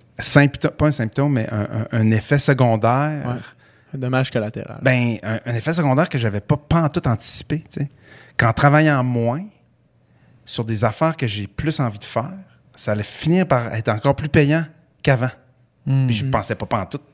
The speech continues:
Speaker 1: que ça allait faire
Speaker 2: Tu
Speaker 1: ça,
Speaker 2: le faisais avec
Speaker 3: Ouais.
Speaker 2: même pas ça en tête, là.
Speaker 1: Ouais. Fait que c'est ça. Win-win.
Speaker 2: C'est, c'est, c'est fou. Moi, ça, ça m'intéresse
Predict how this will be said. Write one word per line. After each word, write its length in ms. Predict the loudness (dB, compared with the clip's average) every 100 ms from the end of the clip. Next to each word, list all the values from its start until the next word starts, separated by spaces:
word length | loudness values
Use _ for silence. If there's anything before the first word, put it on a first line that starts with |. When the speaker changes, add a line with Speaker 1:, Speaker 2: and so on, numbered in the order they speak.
| _ -8
Speaker 1:
que 80 |
ça 140 | -4 -4
allait 140 | -4
faire 180 | -6 -6
Speaker 2:
Tu 100 | 0
Speaker 1:
ça, 60 | 2
Speaker 2:
le 40 |
faisais 240 | 4 4
avec 180 | 4 2
Speaker 3:
Ouais. 60 | -2
Speaker 2:
même 160 | -4
pas 140 | -4 -6
ça 140 | -4 -8
en 100 | -10
tête, 320 | -12 -12 -12 2
là. 80 | 4
Speaker 1:
Ouais. 80 | 4 -2 _ _ _
Fait 160 | -18 -14
que 80 |
c'est 100 | -12
ça. 120 | -12 -12 _ -20 -4 2
Win-win. 460 | 4 6 4 0 -6
Speaker 2:
C'est, 500 | -6 -2 -2 -2 -4
c'est, 140 | -6
c'est 60 | -6
fou. 240 | -6 -6
Moi, 160 | -2 -2
ça, 240 | 0 -2 -2
ça 160 | -2 0
m'intéresse 640 | 0 0 0 0 -2